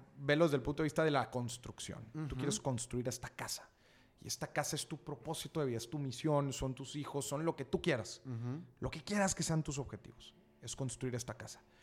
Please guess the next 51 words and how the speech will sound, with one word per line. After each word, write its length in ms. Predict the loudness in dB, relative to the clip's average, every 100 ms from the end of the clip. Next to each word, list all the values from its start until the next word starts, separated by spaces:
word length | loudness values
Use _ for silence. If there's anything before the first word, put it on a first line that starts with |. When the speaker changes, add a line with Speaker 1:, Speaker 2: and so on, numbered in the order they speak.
| -20 -20 _ _ -2
Speaker 1:
Y 80 | 2
después, 420 | 2 8 10 10
imagínate 420 | 6 6 4 2
que 80 | -2
tú 120 | -2
estás, 340 | -2 0 0 2
tú 100 | 0
eres 140 | 2
el 60 | 2
albañil 460 | 2 4 6 6 6
de 100 | 0
tu 160 | -2
vida, 240 | -10 -10 -12
¿no? 160 | -10 -4
Tú 120 | -2
eres 100 | -2
Speaker 2:
Ujú. 80 | -2
Speaker 1:
el 40 |
albañil. 340 | -2 -2 -4 -6 -20 -20 -20 -20 _ _ _ 0
Y 60 |
estás 360 | 2 6 6 4
construyendo 540 | 0 -2 -2 -4 -4
esta 140 | -6 -8
casa. 260 | -10 -12 -10
Y 120 | -2
de 80 | -2
repente 560 | 0 2 4 4 0 -2
te 120 | 0
das 160 | 0 2
cuenta 320 | 2 0 -2
que 120 | -4
para 160 | -6 -6
construir 260 | -4 -2
esta 160 | -2 0
casa 240 | 0 2
necesitas 540 | 2 0 -2 -2 -2 -2
algo 160 | -4
que 60 | -2
se 40 |
llama 160 | -2 -2
cemento. 380 | 2 0 0 -14 _ _ _ _ _
Speaker 2:
Correcto. 380 | -10 -10 -10 -16 -20 -20 _ _
Speaker 1:
Y 60 | -4
entonces 180 | -2 4
cuando 240 | 6 6
tú 420 | 4 2 2 -4 6
quieres 260 | 6 8
investigar 500 | 4 4 4 4 4
sobre 220 | 4 4 4
el 80 |
cemento, 500 | 4 6 6 4 -2